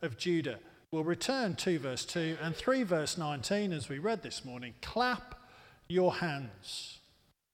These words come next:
at the fall of evil." But what about the Assyrians? What should they do in the light of what God is saying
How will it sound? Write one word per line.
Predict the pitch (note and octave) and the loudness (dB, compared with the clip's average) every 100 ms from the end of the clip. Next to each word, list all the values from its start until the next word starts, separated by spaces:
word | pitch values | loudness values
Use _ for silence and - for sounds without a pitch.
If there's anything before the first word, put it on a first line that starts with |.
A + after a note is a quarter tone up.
| _ _ | _ _
at | C3+ B2+ | -8 -8
the | |
fall | C3 - C#3 C3 B2 A#2 A#2 - - _ _ _ _ | -8 -4 -2 0 -2 -4 -8 -18 -20 _ _ _ _
of | A#2 A#2+ | -8 -4
evil." | B2 G#2+ G#2+ - _ _ _ _ _ _ _ _ _ _ _ _ _ _ _ _ _ _ _ _ _ _ _ _ _ _ _ _ _ _ _ _ _ - - - - - - - - - | -4 -4 -8 -16 _ _ _ _ _ _ _ _ _ _ _ _ _ _ _ _ _ _ _ _ _ _ _ _ _ _ _ _ _ _ _ _ _ -20 -20 -20 -20 -20 -20 -20 -16 2
But | A3 | 6
what | A#3 | 6
about | D#4+ G#3+ D3 B2+ - - | 6 6 4 0 -6 -4
the | D3 C#3 C3+ C3 - | 0 0 0 -4 -6
Assyrians? | D3 - A3+ A#3+ C3 G2+ - - - - - _ _ _ _ _ _ - | -4 0 0 0 -4 -8 -12 -10 -10 -10 -16 _ _ _ _ _ _ -6
What | D#3 C#4+ | 0 2
should | - - F3+ A#2+ | 0 -2 -4 -4
they | D#3+ G#3 B3 | 0 0 0
do | D3+ C3 A2 - - - - _ _ _ - | -2 -6 -8 -14 -20 -20 -20 _ _ _ -10
in | D#3+ | -6
the | D3 | -4
light | C#3+ C#3+ B2+ C3+ | -2 -2 -2 -6
of | A2+ | -4
what | C3+ B2+ - - - | -4 -6 -12 -16 -2
God | C#3 C3+ | 0 0
is | A#2+ | -2
saying | - - B2+ A#2+ A2 | -4 -4 -6 -8 -10